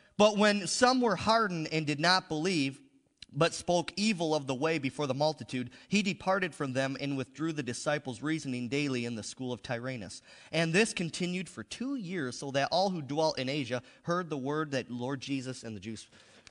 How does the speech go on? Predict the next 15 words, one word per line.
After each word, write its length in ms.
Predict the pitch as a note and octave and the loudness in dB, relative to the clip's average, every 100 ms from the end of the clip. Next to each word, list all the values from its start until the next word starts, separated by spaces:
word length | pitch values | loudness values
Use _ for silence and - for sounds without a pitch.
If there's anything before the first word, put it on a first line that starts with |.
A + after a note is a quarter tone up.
| - - | -18 -14
Jews 240 | G#2 A#2 | -8 -8
and 100 | G#2+ | -8
Greeks." 180 | G2+ - | -10 0
Now 120 | G#3+ | 6
listen, 320 | D4 - C#3 - - _ _ _ _ - _ - | 6 6 0 -6 -18 _ _ _ _ -20 _ -2
so 300 | - B3+ A3+ | 4 6 6
these, 340 | A3 C4+ - - E3+ | 4 2 0 -2 0
<laughs> 220 | A3 G3 | 0 4
these, 320 | - A3+ - - - _ _ | 4 4 0 -8 -20 _ _
these 180 | G#3+ G3 | 0 2
believers 560 | F#3 G3+ A#3 F3+ C#3+ | 2 4 2 2 0
here, 280 | D3 A#2+ A#2 - _ _ _ - | 0 0 -2 -8 _ _ _ 0
all 80 | |
right, 260 | C3 C#3+ E3 - - _ _ _ _ _ - | 4 4 2 -6 -20 _ _ _ _ _ -2
they, 260 | C#3+ D#3+ | 2 2